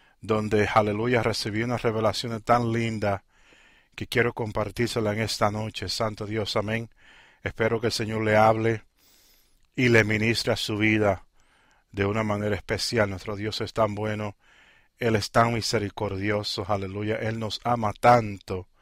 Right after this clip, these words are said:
aleluya, que desea que nosotros estemos con Él. Fue lo que me estuvo revelando. Bueno, cuando fui tomado de mi cuerpo, aleluya, me recuerdo que ya el Señor,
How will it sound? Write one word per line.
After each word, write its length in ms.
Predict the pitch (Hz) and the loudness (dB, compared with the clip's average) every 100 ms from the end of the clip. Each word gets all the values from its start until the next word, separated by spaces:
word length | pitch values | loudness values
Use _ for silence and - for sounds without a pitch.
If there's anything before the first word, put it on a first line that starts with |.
| _ _ _ _ _ _ | _ _ _ _ _ _
aleluya, 760 | - - 110 104 101 113 117 107 | -16 0 2 4 2 0 2 2
que 140 | 110 | 0
desea 480 | 101 95 - 123 117 | -2 -2 2 4 4
que 120 | - | 2
nosotros 400 | 107 101 113 113 | -6 -6 -8 -8
estemos 320 | - 120 117 | -4 -4 -4
con 220 | 113 110 113 | -6 -8 -2
Él. 300 | 110 95 - _ _ - - - - _ - | -2 -4 -10 _ _ -20 -20 -20 -20 _ -20
Fue 240 | - 127 | -2 0
lo 140 | 123 | 0
que 260 | 120 117 - | 2 0 0
me 100 | 110 | -4
estuvo 340 | 98 - 120 113 | -10 -8 -4 -2
revelando. 640 | 113 110 110 110 98 92 - - - - _ - - - - - - | -2 0 4 4 4 -8 -10 -20 -20 -20 _ -20 -20 -10 -10 -10 -14
Bueno, 260 | - 135 127 | 0 2 4
cuando 220 | 113 113 | 0 -4
fui 160 | - 127 | -2 -2
tomado 380 | 131 127 127 123 | 0 2 4 4
de 100 | 120 | 2
mi 100 | 107 | -2
cuerpo, 640 | - 117 113 - 101 - _ _ _ _ _ _ _ | 0 0 0 -2 -6 -6 _ _ _ _ _ _ _
aleluya, 760 | - 107 101 101 117 110 107 - _ | -2 0 0 0 2 4 4 4 _
me 140 | 104 98 | -10 -6
recuerdo 640 | 104 - 120 120 117 104 _ _ _ _ _ _ - | -8 -2 -2 2 0 0 _ _ _ _ _ _ -2
que 100 | 104 | 2
ya 220 | 107 117 | 6 6
el 80 | 113 | 6
Señor, 420 | 117 110 113 | 2 2 0